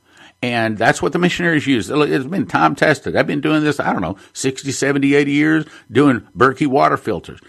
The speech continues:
My opinion, yeah, there's all kinds of substitutes, but at the end of the day, you want the one that's time tested. You want the one that the missionaries use out in the other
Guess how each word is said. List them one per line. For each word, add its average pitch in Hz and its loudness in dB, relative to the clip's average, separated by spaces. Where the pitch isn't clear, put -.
My 143 2
opinion, 165 -2
yeah, 127 2
there's 135 0
all 143 4
kinds 156 0
of 156 -2
substitutes, 135 -2
but 110 -2
at 107 -8
the - -8
end 143 2
of 143 -8
the 139 -6
day, 139 2
you 110 -4
want 139 0
the 127 -2
one 135 0
that's 113 -10
time 135 -2
tested. 131 -2
You 113 0
want 139 2
the - -6
one 131 2
that 117 -4
the 117 -6
missionaries 135 0
use 131 2
out 131 2
in 131 2
the 127 2
other 127 2